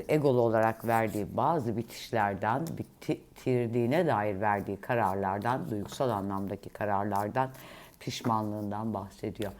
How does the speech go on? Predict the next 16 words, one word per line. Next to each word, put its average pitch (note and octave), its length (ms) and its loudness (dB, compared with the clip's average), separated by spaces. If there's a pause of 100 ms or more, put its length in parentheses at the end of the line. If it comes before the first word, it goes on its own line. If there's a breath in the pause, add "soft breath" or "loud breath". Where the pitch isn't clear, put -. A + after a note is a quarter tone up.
(360 loud breath)
Diyor C3 200 2
ki, - 320 2
"Evet, A#2+ 340 0
arkamı A2 480 -2
döndüm A2 360 0
gittim A2+ 320 -4
ama D3 300 0 (340 loud breath)
yani E3 440 0
bu G3 320 4 (320 loud breath)
çok - 280 0
da F3+ 60 8
yapmak D#3 420 6
istediğim C#3 500 4
bir B2 60 -2
şey C3+ 300 2
değil." G#2 200 2